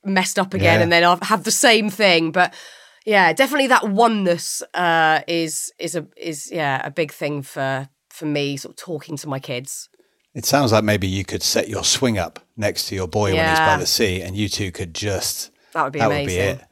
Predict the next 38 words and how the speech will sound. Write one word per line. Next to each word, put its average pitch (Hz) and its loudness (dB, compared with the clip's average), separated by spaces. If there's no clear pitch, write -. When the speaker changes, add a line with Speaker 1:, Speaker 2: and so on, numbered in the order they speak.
Speaker 2:
That 104 -2
would 92 -8
be 95 -2
it. 95 -4
The, 117 6
um, 113 2
Speaker 1:
He's 262 -2
so 269 2
Speaker 2:
it 226 0
Speaker 1:
happy 185 0
Speaker 2:
does 147 6
Speaker 1:
by 143 2
the 139 -8
sea. 127 -4
It's 131 -8
amazing. 139 -6
Speaker 2:
It, 143 2
but, 143 4
but 135 4
I'm 143 4
the 123 0
same. 131 2
Again, 95 0
it's 98 -6
something 131 -2
about 110 -2
it. 87 -6
And 101 -2
I 117 2
think 143 -2
it's 120 -2
almost 104 -2
that 101 2
order 113 2
again. 82 -4
There's 107 -2
a 92 -6
perfect, - -4